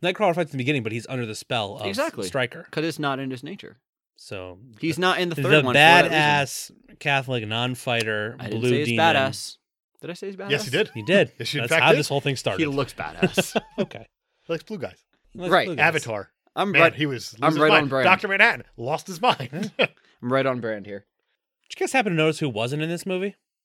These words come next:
Speaker 3: Juggernaut?
Speaker 1: Deadpool.
Speaker 2: Stan Lee.
Speaker 1: Batman.
Speaker 3: Oh, yeah.
Speaker 1: Superman.
Speaker 2: Stan
Speaker 3: Stan
Speaker 2: Lee.
Speaker 3: Lee.
Speaker 1: Why?
Speaker 3: He was not asked.
Speaker 2: He, um, is that what it was? He wasn't asked?
Speaker 3: That's what I heard.
Speaker 2: They were just like, "Nah, don't even bother Stan with this one."
Speaker 1: <laughs>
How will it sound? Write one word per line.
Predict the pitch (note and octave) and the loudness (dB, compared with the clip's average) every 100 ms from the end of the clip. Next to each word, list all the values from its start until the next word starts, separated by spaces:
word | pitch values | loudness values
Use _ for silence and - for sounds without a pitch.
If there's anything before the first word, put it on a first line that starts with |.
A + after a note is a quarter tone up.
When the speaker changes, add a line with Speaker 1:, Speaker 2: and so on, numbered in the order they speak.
| _ | _
Speaker 3:
Juggernaut? | - F2+ G#2+ B2 _ _ _ - | -18 -16 -14 -16 _ _ _ -12
Speaker 1:
Deadpool. | G#2 G#2+ C3 C3+ _ _ _ _ | -12 -8 -10 -12 _ _ _ _
Speaker 2:
Stan | - - A3+ D#4 | -18 -4 -2 0
Lee. | |
Speaker 1:
Batman. | G#3 C3+ C3 C#3+ _ _ _ _ _ | 0 0 0 -2 _ _ _ _ _
Speaker 3:
Oh, | B2+ G#3 B3 G#2+ | 2 6 6 2
yeah. | F3+ | -2
Speaker 1:
Superman. | A#3 B2+ C#3 D3 _ _ _ | -4 -6 -10 -12 _ _ _
Speaker 2:
Stan | _ - F3 F#3+ G#3 | _ -14 -10 -8 -8
Speaker 3:
Stan | D#3+ D#3 F#3+ | -2 0 0
Speaker 2:
Lee. | A#3+ | -6
Speaker 3:
Lee. | C3+ | -8
Speaker 1:
Why? | G3+ C#4 G#2+ - | -6 -4 -6 -12
Speaker 3:
He | - | -12
was | B2 | -6
not | D3 D3+ | -4 -4
asked. | A#3 - - _ _ _ _ | -6 -12 -20 _ _ _ _
Speaker 2:
He, | - G3+ | -2 2
um, | F#3 F3+ E3+ D#3+ D#3+ D3+ _ _ _ _ | 4 4 2 0 -4 -12 _ _ _ _
is | C3 B2+ | -8 -4
that | E3+ | -2
what | G3+ | -2
it | |
was? | A3+ D#4 - | -2 -4 -8
He | C#3 | -6
wasn't | C#3+ C#3+ | -4 -4
asked? | C#3+ G#3+ - - | -6 -6 -8 -16
Speaker 3:
That's | C#3 | -12
what | G#3 | -10
I | G#3+ | -8
heard. | A3 F#3 | -8 -6
Speaker 2:
They | |
were | C3+ | -6
just | C3 B2+ | -6 -4
like, | C3 C3 _ _ _ _ - | -4 -4 _ _ _ _ 2
"Nah, | A#3+ | 6
don't | G3+ G3+ | 8 8
even | F#3 C3 | 6 8
bother | C#3 C#3 | 8 8
Stan | B2 - C3 C3 | 4 0 4 4
with | A2 | 4
this | C#3 - | 0 0
one." | A2 G#2+ - - | -2 -2 -6 -14
Speaker 1:
<laughs> | F3 | -6